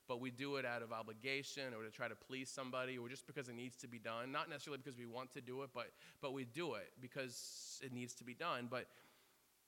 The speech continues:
it's unlikely, and I'll, I think I'll go so far as to say it's impossible to really sit at the feet of Jesus and listen to him without choosing to do so. That's a choice that we all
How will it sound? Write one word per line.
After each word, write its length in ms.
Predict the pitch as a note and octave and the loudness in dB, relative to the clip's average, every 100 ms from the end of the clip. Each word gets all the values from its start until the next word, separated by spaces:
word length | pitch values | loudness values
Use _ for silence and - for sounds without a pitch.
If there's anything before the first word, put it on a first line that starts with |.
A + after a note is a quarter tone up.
| - - _ _ - _ _ _ _ _ - | -20 -20 _ _ -20 _ _ _ _ _ -4
it's 180 | D#3+ | 2
unlikely, 680 | F#3+ A#3 G3 F3+ - C#3+ B2+ | 4 6 6 6 4 2 4
and 80 | C3+ | 6
I'll, 100 | E3 - - - C#3+ | 4 0 -16 -8 0
I 80 | D#3+ | 0
think 180 | G#3 G3 | 2 2
I'll 120 | D3+ | 2
go 160 | D3+ D3+ | 2 0
so 180 | D#3+ | -2
far 240 | C3+ D3 C3+ | 0 2 2
as 120 | C3+ | 0
to 100 | C3+ | -4
say 140 | C3+ | -4
it's 120 | B2+ A#2+ | -4 -4
impossible 920 | A2 - D3+ D#3 C#3+ A#2 A2+ A2 A2 - | -4 4 4 4 0 -2 -2 -2 -4 -6
to 80 | |
really 520 | B2+ C#3+ D#3 D3+ C3+ A#2+ - - - - - - - - - - _ - - _ _ - - - - | -2 0 2 2 0 -4 -10 -20 -20 -20 -20 -20 -20 -20 -20 -20 _ -20 -20 _ _ -20 -20 -20 -8
sit 280 | - F#3 F3+ | 0 2 2
at 100 | D3 | 0
the 40 | |
feet 280 | - D#3+ C#3+ | -6 -4 -4
of 100 | A#2 | -4
Jesus 800 | B2+ A#2 G2+ G2+ G2+ - - - - | -4 -4 -4 -6 -6 -6 -6 -8 -6
and 140 | A2+ | -4
listen 360 | B2 C3+ C#3+ B2 | -2 -4 -4 -4
to 100 | C3 | -4
him 380 | A#2+ A#2 A2 G#2 | -4 -4 -4 -6
without 360 | A#2 A#2 A2 - | -4 -2 -4 -4
choosing 540 | - D3+ C3 A2+ G#2+ - | -2 0 0 -2 -8 -8
to 80 | A#2 | -8
do 180 | A2 | -8
so. 180 | G#2 - D#2 D2 - _ - - - | -8 -10 -10 -12 -18 _ -20 -20 -6
That's 180 | G#3 G#3 | -4 -2
a 40 | |
choice 440 | D3 - D#3+ C3 A#2 | -4 -2 0 0 0
that 140 | A2+ | -2
we 80 | A2 | 0
all 140 | A2 | 0